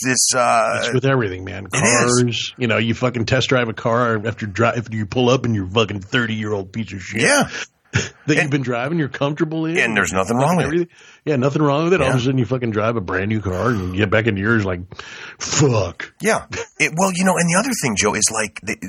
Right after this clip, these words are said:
Speaker 1: it's, it's this, uh, this consumer society, right?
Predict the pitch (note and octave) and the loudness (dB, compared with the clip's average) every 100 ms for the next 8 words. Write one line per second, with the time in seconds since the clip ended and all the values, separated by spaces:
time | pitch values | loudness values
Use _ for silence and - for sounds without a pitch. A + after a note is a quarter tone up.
0 | F2+ A2+ G2 - G#2 - - G#2 - - | -8 -6 -2 -2 0 0 0 0 0 2
1 | G2 F#2+ F#2 E2+ F2 G2 - F2+ - C#3 | 2 4 2 0 -4 -2 -2 0 0 2
2 | B2 G#2+ - F2 F#2+ G2+ F2+ B1+ A#1 C2+ | 2 2 2 2 0 0 -4 -10 -6 -2
3 | D2+ | -2